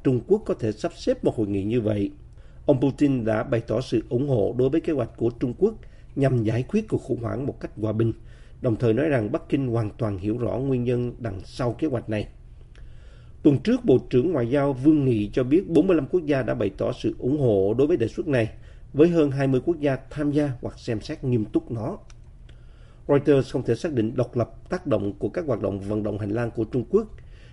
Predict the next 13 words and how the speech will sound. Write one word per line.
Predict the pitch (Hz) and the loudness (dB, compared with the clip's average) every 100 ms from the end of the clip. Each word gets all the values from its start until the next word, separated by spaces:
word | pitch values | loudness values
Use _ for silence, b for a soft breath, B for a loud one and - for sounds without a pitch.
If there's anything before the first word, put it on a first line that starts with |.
| - | 4
nhưng | 147 143 | 6 8
số | 185 185 | 8 6
lượng | 120 | 6
người | 110 107 | 4 2
đăng | 127 131 | 0 -4
ký | - 185 - | -2 -6 -4
tham | 139 127 | -4 0
gia | 123 | 0
hội | 107 104 | 0 -2
nghị | 98 92 | -2 -4
thượng | - 101 | -4 -2
đỉnh | 98 107 - 170 | -2 -2 -4 -2
Lausanne | 123 - 127 | -2 2 2